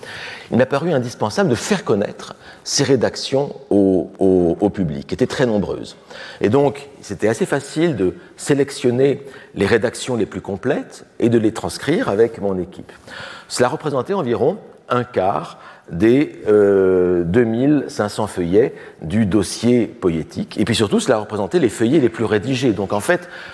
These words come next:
en quantité de texte, c'était beaucoup plus, beaucoup plus que le quart, euh, de l'ensemble des deux mille cinq cents feuillets.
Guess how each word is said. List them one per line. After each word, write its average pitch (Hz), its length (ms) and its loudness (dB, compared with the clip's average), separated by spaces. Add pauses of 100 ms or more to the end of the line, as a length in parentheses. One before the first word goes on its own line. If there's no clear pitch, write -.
(120)
en 101 80 0
quantité 123 380 -2
de 104 100 2
texte, - 400 -2
c'était - 300 -4
beaucoup 139 320 0
plus, - 420 -2 (300)
beaucoup 107 240 0
plus 151 380 0
que - 120 -4
le 107 180 4
quart, 143 460 0 (300)
euh, 82 80 -4
de 87 140 -4
l'ensemble 92 600 0
des 104 180 2
deux 92 140 0
mille 110 220 0
cinq 92 180 -4
cents 110 180 -4
feuillets. 69 360 -4